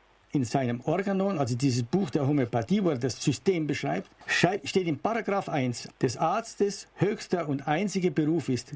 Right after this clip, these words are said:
kranke Menschen gesund zu machen, was man heilen nennt. Und dann kommt natürlich diese Kritik, dieser Seitenschlag wieder zur damaligen Medizin. Das, die Ärzte müssen endlich anfangen zu handeln, das heißt, wirklich zu helfen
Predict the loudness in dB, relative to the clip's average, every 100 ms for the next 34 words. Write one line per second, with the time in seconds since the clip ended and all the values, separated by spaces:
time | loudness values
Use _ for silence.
0 | -2 2 2 2 2 2 2 0 0 2
1 | 0 0 2 0 0 -2 0 0 2 2
2 | 2 0 -2 -4 -10 -18 _ _ _ 4
3 | 4 6 2 2 0 0 2 2 2 2
4 | 2 0 0 0 2 -2 -2 -2 0 0
5 | 2 0 2 2 0 0 0 0 2 0
6 | 0 -2 0 0 0 0 0 0 -4 -6
7 | -8 -10 -14 -20 -18 -16 -16 -18 -2 2
8 | 2 2 0 0 2 0 0 0 0 0
9 | 0 0 0 0 0 2 2 2 0 -2
10 | -2 0 0 0 -4 _ _ 2 2 2
11 | -2 0 2 0 -2 -4